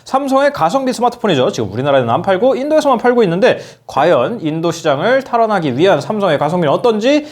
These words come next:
살펴봅시다. 먼저 전면 디자인은 이렇게 생겼어요. 여기에 인피니티 V라고 부르는 게 있는데,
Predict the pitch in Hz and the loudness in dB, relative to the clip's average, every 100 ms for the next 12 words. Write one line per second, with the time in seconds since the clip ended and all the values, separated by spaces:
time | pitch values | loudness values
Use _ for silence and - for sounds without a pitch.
0 | - - 311 302 262 175 - 151 139 254 | -18 -2 0 2 0 0 0 0 2 0
1 | 302 240 294 254 254 277 262 226 226 233 | 0 0 0 0 2 2 2 0 0 -2
2 | 262 254 180 220 190 190 214 226 240 285 | -2 2 2 4 2 0 -2 0 2 2
3 | 247 269 302 311 302 262 208 147 120 110 | 0 -4 -2 -4 -2 2 4 4 2 -4
4 | - - 359 381 269 175 143 135 135 120 | -10 -2 4 4 4 2 0 -2 -4 -4
5 | 107 107 131 107 135 120 104 - | -6 -4 -2 -2 -2 0 2 0